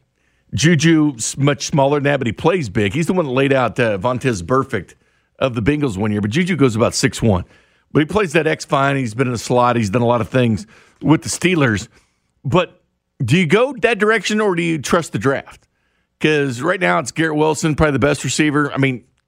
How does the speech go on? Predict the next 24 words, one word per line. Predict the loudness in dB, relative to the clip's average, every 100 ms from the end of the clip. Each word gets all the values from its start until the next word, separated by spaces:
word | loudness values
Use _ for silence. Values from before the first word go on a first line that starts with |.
| _
that | -2 -2
or |
Jameson | -2 -4 -4 -2
Williams. | -2 -2 -6 -12 _ _ _
And | -2
I've | 0
seen | 0
Jameson | 0 -2 -2 0
Williams | 2 2 0
at | 0
Alabama | 2 2 0 0 -2
that | -4 -4
transferred | -2 -2 -2 -4
from | -2 0
Ohio | 0 0
State | 0 -2 -2
'cause | -2
Ohio | -2 -2
State's | -2 -6 -6 -12 _ _ _ -8
receiver | 0 2 2
room | 0 0
was | -4
so | -8 -6 -2 0
good. | 0 -2